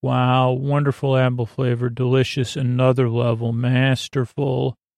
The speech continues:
Ducklings, rain, table talk. Uh, best cake. Ask for recipe. Tom, no good. Felt for him.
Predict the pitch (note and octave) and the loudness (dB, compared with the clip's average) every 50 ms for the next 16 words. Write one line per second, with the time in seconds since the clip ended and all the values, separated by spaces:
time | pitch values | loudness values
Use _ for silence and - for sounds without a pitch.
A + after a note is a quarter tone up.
0 | _ _ _ _ _ _ _ _ _ _ - D#3+ E3 F3 D#3+ - E3+ E3 D#3 D3 | _ _ _ _ _ _ _ _ _ _ 0 2 2 2 2 2 0 0 2 2
1 | C#3+ D3 C3+ - D3 C#3 C3+ C3+ C3+ C#3 C#3 C3+ C3+ C3+ C3 C3 - - - C#3 | 2 0 -2 -2 -2 -2 0 0 2 2 0 0 0 -2 -4 -6 -4 0 2 2
2 | C3 B2+ C3 B2 - - C3+ B2+ B2+ B2+ B2 B2 B2 B2 - - - B2+ B2+ B2+ | 4 2 2 -2 0 -2 0 0 0 2 2 0 0 -2 -4 -6 -6 -6 -4 -4
3 | C3 B2 A#2 A#2+ - _ _ _ _ _ _ _ _ _ _ _ _ _ _ _ | -4 -4 -4 -6 -8 _ _ _ _ _ _ _ _ _ _ _ _ _ _ _
4 | C#3 C3 B2+ B2 - - - - - C#3+ C3+ B2+ B2 - - C#3+ C#3 B2+ B2+ B2+ | -2 -2 -2 -2 -4 -10 -12 -6 -2 0 2 2 2 0 -4 -4 -2 0 0 0
5 | B2+ A#2+ - - - C3 A#2+ A#2 A#2 B2+ C#3 C3+ C3+ C3 - - - C#3 B2 - | 0 0 -4 -4 -4 -2 -2 -2 0 0 2 4 4 2 2 0 -4 -4 -4 -2
6 | B2 B2 B2+ B2 B2 B2+ B2+ B2 A#2+ - - C#3+ C3+ C3 C3 C3 B2+ B2+ C3 C3 | -2 -2 0 0 0 0 0 -2 -4 -4 -2 0 2 2 4 4 2 2 0 -2
7 | C#3+ C#3 B2+ C3 C3+ B2+ B2 C3+ C#3+ D3 C3+ - - - - C#3+ C#3 D#3+ E3 D3 | -2 -2 0 2 2 2 4 4 4 4 4 0 -4 -2 0 2 2 2 0 -2
8 | - - C3+ B2+ A#2+ B2 A#2+ A#2+ B2 B2 B2 B2 B2+ A#2+ A2+ | -6 -6 -4 -2 -2 0 0 -2 -2 -2 -2 -2 -2 -4 -4